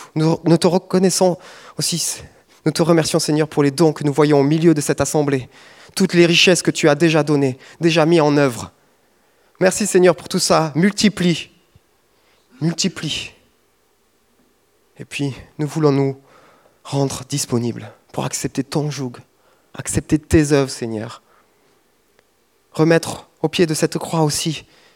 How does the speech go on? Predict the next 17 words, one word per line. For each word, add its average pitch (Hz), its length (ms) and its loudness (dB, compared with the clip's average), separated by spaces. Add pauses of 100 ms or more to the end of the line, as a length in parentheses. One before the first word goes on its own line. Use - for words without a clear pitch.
(520)
mes 151 420 2
œuvres, 131 180 2
Seigneur. - 580 -8 (720)
Les 160 120 4
projets 156 420 2
que 135 220 0 (380)
j'ai. 131 360 -2 (500)
Je - 120 -4
n'ai 147 120 6
plus 175 180 0
de - 40 -4
projet, 123 340 -2
Seigneur. - 600 -10
Je - 120 -2
n'ai 143 120 2
plus 147 220 -6
d'œuvre. 127 460 -4